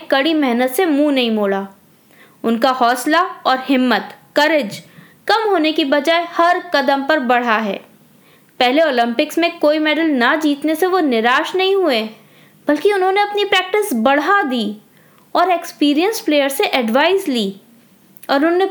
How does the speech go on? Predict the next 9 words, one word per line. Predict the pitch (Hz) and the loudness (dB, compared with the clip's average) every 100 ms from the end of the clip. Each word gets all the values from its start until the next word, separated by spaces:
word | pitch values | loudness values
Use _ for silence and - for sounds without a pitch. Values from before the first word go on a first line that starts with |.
| 381 | 0
प्रूव | 381 415 415 | 0 2 0
कर | 320 262 | 0 0
दिया | 247 262 | 0 0
कि | 269 349 494 539 - - _ _ _ _ | 0 0 0 -2 -14 -20 _ _ _ _
कोशिश | 370 554 494 403 | 0 2 2 0
करने | - 277 269 262 | 0 2 2 2
वालों | 254 254 269 | 2 2 0
की | 277 320 | 0 0
कभी | 330 311 359 | 0 2 2